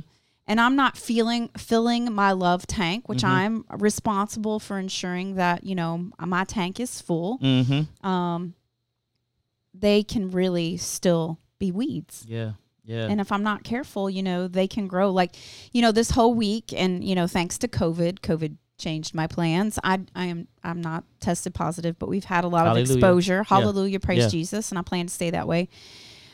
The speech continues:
Speaker 1: But we were having a, uh,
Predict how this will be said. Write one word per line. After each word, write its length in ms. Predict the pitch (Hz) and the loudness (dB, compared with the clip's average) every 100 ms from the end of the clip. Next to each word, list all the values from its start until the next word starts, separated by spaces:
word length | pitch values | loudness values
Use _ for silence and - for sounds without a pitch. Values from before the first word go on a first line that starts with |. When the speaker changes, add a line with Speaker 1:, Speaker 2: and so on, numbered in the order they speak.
| - | -4
Speaker 1:
But 300 | 202 214 - | 6 6 6
we 160 | 208 226 | 4 6
were 160 | 226 | 6
having 460 | 220 220 214 220 214 | 4 4 4 2 2
a, 420 | - 190 190 190 - | 2 4 4 2 2
uh, 580 | 185 175 175 175 175 | 4 4 4 2 2